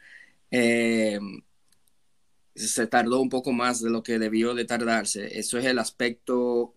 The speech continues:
inmigración, el aspecto, eh, de, de, de, de documentación, de, de procesos, eh, específicamente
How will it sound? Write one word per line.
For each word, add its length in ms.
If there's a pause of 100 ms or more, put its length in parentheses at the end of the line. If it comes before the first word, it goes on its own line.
(120)
inmigración, 800
el 80
aspecto, 840 (340)
eh, 340 (220)
de, 380
de, 220
de, 260
de 160
documentación, 1200
de, 360
de 140
procesos, 880 (140)
eh, 420
específicamente 920